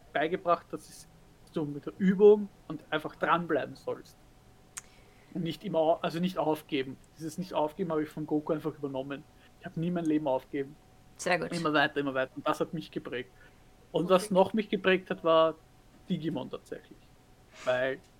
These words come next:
Speaker 1: die Freundschaft zwischen Tai und Matt, die eben auch, wie du schon gesagt hast, die haben sich am Anfang nicht leiden können, dann
Speaker 2: Ja.
Speaker 1: waren sie gut Freunde, dann haben sie wieder gestritten.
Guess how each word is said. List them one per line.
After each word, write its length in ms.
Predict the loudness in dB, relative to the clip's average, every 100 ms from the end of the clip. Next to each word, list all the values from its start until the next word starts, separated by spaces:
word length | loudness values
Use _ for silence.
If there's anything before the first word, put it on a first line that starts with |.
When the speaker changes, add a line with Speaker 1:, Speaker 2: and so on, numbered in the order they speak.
| -16
Speaker 1:
die 80 | -14
Freundschaft 480 | -4 -2 0 -2 -6
zwischen 320 | -6 -6 -4
Tai 260 | 0 2 2
und 160 | -2
Matt, 200 | -2 -2 -4
die 180 | -4 -2
eben 160 | -2 2
auch, 280 | 2 2 -4 -14
wie 60 |
du 100 | -12
schon 140 | -12 -2
gesagt 260 | -2 -2
hast, 140 | -6 -10 -10 -4
die 60 |
haben 180 | -2 -4
sich 180 | -4 -4
am 80 | -4
Anfang 220 | -6 -8
nicht 160 | -8
leiden 300 | -2 -2 -2
können, 220 | -2 -2 2
dann 100 | 6
Speaker 2:
Ja. 80 |
Speaker 1:
waren 80 | 6
sie 80 | 4
gut 260 | -10 -14 -6
Freunde, 320 | -2 0 -2
dann 100 | -6
haben 120 | -6
sie 60 | -6
wieder 120 | -8
gestritten. 480 | -6 -4 -4 -6